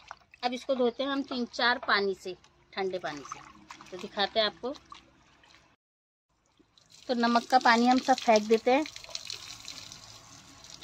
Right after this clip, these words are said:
अब तीन चार पानी इसको धोएंगे साफ करके। गोभी के पत्ते भी साफ हो गए, कीड़े वीड़े भी मर जाते हैं अगर कोई पत्ता गोभी में कीड़ा होता है तो। अब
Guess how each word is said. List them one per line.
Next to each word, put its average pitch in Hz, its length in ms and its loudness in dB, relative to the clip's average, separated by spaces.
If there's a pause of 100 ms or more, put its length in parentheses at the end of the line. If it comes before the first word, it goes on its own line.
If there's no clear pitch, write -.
(2000)
अब 254 100 2
तीन 262 260 -2
चार 254 300 10
पानी 247 260 6
इसको 269 220 0
धोएंगे 214 420 4
साफ - 320 -4
करके। 147 260 -8 (4000)
गोभी 226 320 6
के 247 100 6
पत्ते 226 340 6
भी 240 120 4
साफ 220 320 8
हो 233 60 6
गए, 233 160 8
कीड़े 220 280 6
वीड़े 220 220 6
भी 233 120 4
मर 220 200 8
जाते 214 280 8
हैं 226 80 4
अगर 220 200 4
कोई 220 240 2
पत्ता 196 240 -2
गोभी 202 260 0
में 214 140 0
कीड़ा 196 300 -2
होता 196 260 -2
है 196 120 -2
तो। 208 140 -4
अब 208 300 -8